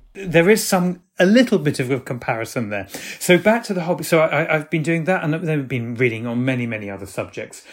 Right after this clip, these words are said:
So often I started a book in the past on a train journey, plane journey, or holiday, and then work has started up and I've not finished it.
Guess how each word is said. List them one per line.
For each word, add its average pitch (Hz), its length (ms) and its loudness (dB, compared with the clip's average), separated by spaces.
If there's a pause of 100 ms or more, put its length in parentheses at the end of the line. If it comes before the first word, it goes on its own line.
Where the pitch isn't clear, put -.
(240)
So 156 360 0
often 123 240 -4
I 104 100 -6
started 113 380 -6
a 98 60 -8
book 101 260 -8
in 104 100 -10
the 104 60 -10 (120)
past 101 420 -8
on 107 160 -10
a 101 120 -12 (240)
train 104 260 -4
journey, 104 300 -4
plane 107 280 -6
journey, 101 320 -6
or 95 220 -6
holiday, 107 420 -6
and 104 140 -8
then 110 240 -6
work 107 280 -4
has - 100 -12
started 104 400 -6
up 180 200 -2
and - 80 -6
I've 104 80 -8
not 113 180 -6
finished 156 420 -8
it. - 200 -8